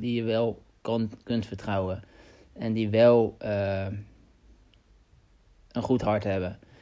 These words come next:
Ehm, en er zijn trainingen dus te volgen. Er zijn psychologen eventueel te volgen.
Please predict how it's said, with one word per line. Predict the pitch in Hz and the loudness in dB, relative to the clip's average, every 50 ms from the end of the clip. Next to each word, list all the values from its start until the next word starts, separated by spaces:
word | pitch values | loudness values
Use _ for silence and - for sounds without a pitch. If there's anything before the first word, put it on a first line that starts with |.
| - - - _ _ _ _ _ _ _ _ _ _ _ - - | -20 -20 -20 _ _ _ _ _ _ _ _ _ _ _ -20 -8
Ehm, | _ 143 143 143 143 143 143 143 143 139 143 139 - - - - _ _ _ _ _ | _ 0 2 4 4 4 6 6 6 6 4 4 2 0 -6 -18 _ _ _ _ _
en | - 143 147 | 0 2 2
er | 139 | 4
zijn | 131 139 127 120 120 120 120 113 - - - - _ | 4 4 4 6 4 4 2 0 -4 -10 -18 -16 _
trainingen | - 123 143 160 160 156 156 147 139 139 | -2 4 6 6 8 8 8 8 8 8
dus | 131 127 - - | 6 4 2 0
te | - 113 | -4 -2
volgen. | 104 117 117 113 107 - 117 110 | 0 0 0 0 0 0 -2 -4
Er | 110 | -2
zijn | 104 117 110 110 107 | 0 0 0 0 0
psychologen | 104 - - 117 110 110 - 110 117 120 110 113 143 160 165 165 143 | -2 -6 -6 -6 -4 -2 -2 0 2 6 8 10 10 8 8 6 4
eventueel | 123 127 127 123 - - 120 117 113 | 4 4 4 2 0 -2 -2 -2 0
te | 110 117 | -2 -4
volgen. | 104 - 113 113 113 110 104 110 107 110 107 104 | -2 0 0 0 0 0 -2 -2 -2 -2 -4 -6